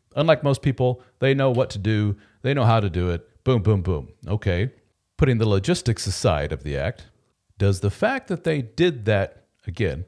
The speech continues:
most vulnerable and intimate acts with that many individuals in that short of a time span,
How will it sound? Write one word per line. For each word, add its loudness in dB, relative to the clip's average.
most -6
vulnerable -6
and -8
intimate -6
acts -4
with -8
that 0
many -4
individuals -6
in -6
that -2
short -2
of -2
a -6
time -6
span, -10